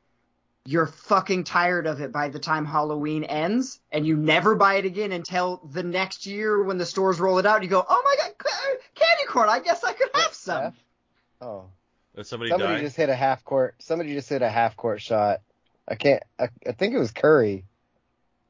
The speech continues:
Speaker 1: Yeah, Steph. Steph was like, "Oh, sixty feet, I'll do it."
Speaker 3: Pull
Speaker 1: Well,
Speaker 3: up.
Speaker 1: there's, like, twelve minutes
Speaker 2: Well, he
Speaker 1: left
Speaker 2: banked
Speaker 1: in the
Speaker 2: it,
Speaker 1: quarter.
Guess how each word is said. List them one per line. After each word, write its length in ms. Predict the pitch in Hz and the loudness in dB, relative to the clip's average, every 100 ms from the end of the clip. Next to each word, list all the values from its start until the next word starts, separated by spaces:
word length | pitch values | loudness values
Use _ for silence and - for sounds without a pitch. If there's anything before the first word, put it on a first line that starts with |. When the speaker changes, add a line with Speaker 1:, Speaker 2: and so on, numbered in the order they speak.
| _ _ _ 180 | _ _ _ -4
Speaker 1:
Yeah, 240 | 175 135 | -4 -4
Steph. 580 | 117 - - - 185 175 - | -8 -16 -12 -2 -2 -2 -10
Steph 280 | - 190 170 | -4 -2 -2
was 120 | 170 | 0
like, 220 | 175 160 202 | 0 2 2
"Oh, 180 | 196 | 2
sixty 400 | 170 185 180 190 | 2 -4 -8 -10
feet, 300 | 165 190 208 208 | -8 -4 -4 2
I'll 160 | 185 | 2
do 180 | 185 170 | 2 2
it." 220 | 170 170 - _ _ _ | 0 0 -6 _ _ _
Speaker 3:
Pull 160 | - 143 | -10 -4
Speaker 1:
Well, 100 | 127 | 0
Speaker 3:
up. 60 | 120 | 0
Speaker 1:
there's, 160 | 190 | 2
like, 160 | 185 175 | 0 -2
twelve 460 | - 180 180 190 165 | -2 4 4 4 0
minutes 200 | 190 175 | 2 4
Speaker 2:
Well, 140 | 180 175 | 6 6
he 60 | |
Speaker 1:
left 100 | 180 | 4
Speaker 2:
banked 200 | 156 156 | 4 2
Speaker 1:
in 100 | 175 | 2
the 100 | 180 | -4
Speaker 2:
it, 60 | 170 | -6
Speaker 1:
quarter. 460 | 175 175 196 - | -6 -4 -4 -6